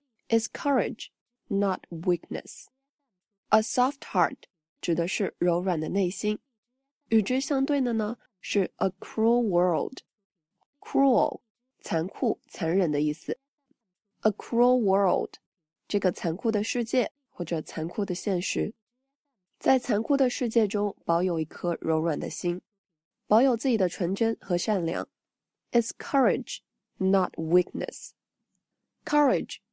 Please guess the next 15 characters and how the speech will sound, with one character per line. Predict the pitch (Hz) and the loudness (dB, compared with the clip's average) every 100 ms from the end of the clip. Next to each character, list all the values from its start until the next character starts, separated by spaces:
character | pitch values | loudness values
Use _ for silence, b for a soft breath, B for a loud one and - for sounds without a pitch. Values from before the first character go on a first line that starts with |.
| _ _ | _ _
有 | 190 202 | 2 4
勇 | 214 165 | 4 0
气、 | - - 220 - - | -2 -2 -2 -2 -2
勇 | 170 165 | 0 0
敢 | 196 180 | 0 0
的 | 151 | 0
意 | 156 | -2
思， | 156 - - _ _ _ _ _ _ _ | -4 -6 -8 _ _ _ _ _ _ _
与 | 214 | 0
之 | 196 254 | 2 0
相 | 277 262 | 0 0
对 | 269 247 | 2 2
的 | 220 | 0
是 | - 202 - | -2 -6 -6
weakness，weakness， | 196 190 233 - - 165 - - - _ _ - 175 214 226 - 170 - - | -2 0 0 -2 0 0 0 -10 -12 _ _ -8 0 2 0 -2 -2 -2 -6